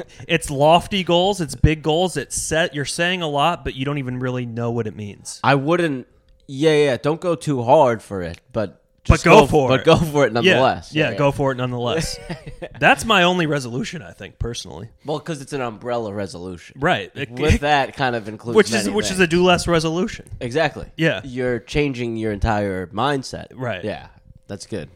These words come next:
Speaker 2: That's a
Speaker 1: With
Speaker 2: good one.
Speaker 1: one, with one simple mantra.
Speaker 2: Just go for
Speaker 1: Just
Speaker 2: it.
Speaker 1: go for it.
Speaker 2: Just go for it.
Speaker 1: Just go for it.
Speaker 2: Yeah.
Speaker 1: Do less podcast. Just go for it.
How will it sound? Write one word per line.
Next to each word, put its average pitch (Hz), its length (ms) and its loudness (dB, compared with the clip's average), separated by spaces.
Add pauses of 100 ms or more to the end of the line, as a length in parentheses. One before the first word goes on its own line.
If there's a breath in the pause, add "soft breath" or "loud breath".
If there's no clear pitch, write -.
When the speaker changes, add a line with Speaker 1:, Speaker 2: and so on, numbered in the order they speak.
(920)
Speaker 2:
That's 92 100 -8
a - 20 0
Speaker 1:
With 135 100 0
Speaker 2:
good 127 80 2
one. 131 60 -2
Speaker 1:
one, 143 480 0
with 120 260 -8
one 135 340 -6
simple 131 420 -6
mantra. 95 540 -12 (880)
Speaker 2:
Just - 180 -20
go 78 100 -20
for - 60 -20
Speaker 1:
Just - 200 -6
Speaker 2:
it. - 40 -12
Speaker 1:
go 101 100 -8
for 95 280 -14
it. - 40 -16
Speaker 2:
Just 92 140 -20
go 85 120 -10
for 82 200 -18
it. - 120 -20
Speaker 1:
Just - 200 -10
go 123 160 -4
for 87 240 -10
it. - 60 -18 (320)
Speaker 2:
Yeah. 92 220 -6 (180)
Speaker 1:
Do 127 120 -6
less 117 140 -6
podcast. 113 560 -6
Just - 200 -14
go - 120 -16
for - 240 -14
it. - 60 -14